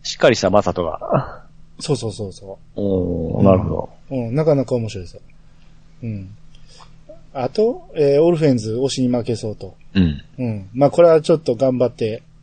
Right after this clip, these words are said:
Speaker 2: 時間作って見てほしい。
Speaker 1: <laughs>
Speaker 2: 見出したら止まらへんと思うし。
Speaker 1: うん。
Speaker 2: うん。はい、頑張って見て、見てください。
Speaker 1: はい。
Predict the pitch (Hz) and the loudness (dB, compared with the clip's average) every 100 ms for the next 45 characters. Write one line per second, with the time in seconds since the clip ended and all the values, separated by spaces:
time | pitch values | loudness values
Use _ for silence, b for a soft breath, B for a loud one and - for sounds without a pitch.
0 | - 120 120 123 - 117 113 110 107 107 | -10 -6 -2 -2 -2 -10 -8 -6 -4 -6
1 | - 95 - 127 120 107 98 - _ _ | -2 0 4 4 4 2 0 -2 _ _
2 | _ _ - 165 202 214 196 - 113 - | _ _ -10 0 4 4 2 -2 -2 -4
3 | 123 120 101 95 98 95 87 - 95 95 | -6 -4 -6 -10 -14 -14 -16 -6 0 0
4 | 90 82 76 64 62 113 104 92 90 _ | 0 -4 -6 -8 -8 -6 -6 -8 -14 _
5 | _ _ _ _ _ - 107 92 117 110 | _ _ _ _ _ -10 -10 -6 -6 -6
6 | - 113 - 113 117 98 107 - 107 101 | -6 -8 -6 -8 -8 -8 -10 -8 -8 -8
7 | - 131 131 _ _ 107 101 107 | -4 -2 -2 _ _ 4 6 6